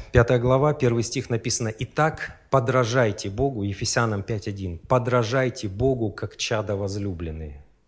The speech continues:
Подражайте учителю. Смотрите на его учение.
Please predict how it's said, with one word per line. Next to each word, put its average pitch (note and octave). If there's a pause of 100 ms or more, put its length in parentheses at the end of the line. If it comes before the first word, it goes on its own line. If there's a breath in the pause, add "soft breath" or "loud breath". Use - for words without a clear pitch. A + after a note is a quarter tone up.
(320)
Подражайте G#2+ (100)
учителю. E2+ (680)
Смотрите A#2+
на G#2+
его G#2
учение. E2